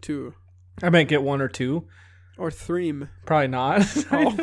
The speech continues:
Speaker 2: I, I don't use Twitter ever, and I don't have a large following
Speaker 1: It's
Speaker 2: on
Speaker 1: okay.
Speaker 2: Twitter.
Speaker 1: Any following is better than none.
Speaker 2: Yeah.
Speaker 1: That's what J-, Judas said when he killed
Speaker 2: So,
Speaker 1: Jesus.
Speaker 2: I mean, w-, we can make this work. We can, and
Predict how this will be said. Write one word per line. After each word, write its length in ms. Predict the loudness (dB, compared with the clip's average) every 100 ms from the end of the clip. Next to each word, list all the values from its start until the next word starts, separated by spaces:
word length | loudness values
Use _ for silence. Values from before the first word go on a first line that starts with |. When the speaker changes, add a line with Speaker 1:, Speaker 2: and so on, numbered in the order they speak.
| 0
Speaker 2:
I, 40 | 2
I 20 |
don't 200 | 4 4
use 200 | 0 -2
Twitter 300 | -2 0 2
ever, 260 | 2 2 2
and 80 | 2
I 80 |
don't 400 | 0 2 4 8
have 140 | 8 8
a 40 |
large 400 | 6 6 6 6
following 520 | -6 -2 -2 0 -2 -2
Speaker 1:
It's 120 | -4
Speaker 2:
on 40 | -4
Speaker 1:
okay. 120 | -4
Speaker 2:
Twitter. 300 | -6 -6 -10 -14 -20 -18 -4
Speaker 1:
Any 180 | -2 -2
following 420 | -4 -8 -8 -10
is 120 | -10
better 260 | -10 -8 -8
than 160 | -10
none. 420 | -10 -10 -10 -12 -18 -20 -20 -20 -20 -10
Speaker 2:
Yeah. 340 | -6 -6 -8 -16 -16
Speaker 1:
That's 160 | -12 -8
what 140 | -8
J-, 100 | -10 -18 -20 -18
Judas 400 | -8 -6 -4 -6
said 320 | -8 -10 -10
when 120 | -10
he 180 | -10 -12 -16 -20
killed 420 | -6 -2 -2 -2
Speaker 2:
So, 40 | -10
Speaker 1:
Jesus. 280 | -10 -8 -4
Speaker 2:
I 60 | -2
mean, 280 | 0 -2
w-, 420 | -4 -8 -6 -4 -2
we 160 | -2
can 160 | -2 -2
make 180 | -2 -2
this 240 | -4 -4
work. 320 | -6 -6 -6
We 80 | -10
can, 100 | -8
and 220 | -4 -4